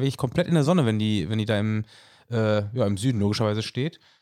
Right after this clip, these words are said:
Und, ähm, <laughs> du merkst, ich hab mich recht viel mit der Himmelsrichtung bei diesem Spiel <laughs> beschäftigt. Äh, so, und dann hast du noch dieses, dieses Hochziehelement, was es im Grunde, gab's ja schon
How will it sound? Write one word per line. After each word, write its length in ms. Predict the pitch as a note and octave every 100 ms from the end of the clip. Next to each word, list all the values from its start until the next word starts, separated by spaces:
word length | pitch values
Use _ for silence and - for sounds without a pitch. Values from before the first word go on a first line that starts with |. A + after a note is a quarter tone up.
| _ _
Und, 360 | A#2+ A#2 A#2 A2
ähm, 480 | A2+ A2+ A2 A2 A2 -
<laughs> 180 | -
du 60 | B2+
merkst, 280 | A2+ B2 -
ich 40 |
hab 80 | A#2
mich 120 | A2
recht 140 | B2 -
viel 140 | B2
mit 160 | A2+ A2
der 40 |
Himmelsrichtung 460 | D#3 B2+ G#2+ - A2+
bei 60 |
diesem 160 | A2 A#2+
Spiel 300 | - F#3 D#3 - - -
<laughs> 240 | - -
beschäftigt. 880 | F#3+ - D#3+ C3+ - D3+ A3 - - - - - - -
Äh, 380 | D3+ C#3+ C#3 C3+ - - - -
so, 160 | A#2+ D#3+
und 60 |
dann 120 | C3+ E3
hast 140 | G3
du 40 |
noch 100 | F#3+
dieses, 360 | D#3+ D#3+ D3+ -
dieses 300 | C#3+ C#3 B2
Hochziehelement, 880 | A2+ G3+ - - F3+ F3+ F3 G3 - - - - _ C3 C3 _ C3+
was 240 | C#3+ -
es 100 | D3
im 120 | C#3+ B2+
Grunde, 600 | F3 B3+ F#3+ G3+ D3+ G#2+
gab's 220 | C3+ E3
ja 80 | E3+
schon 160 | D#3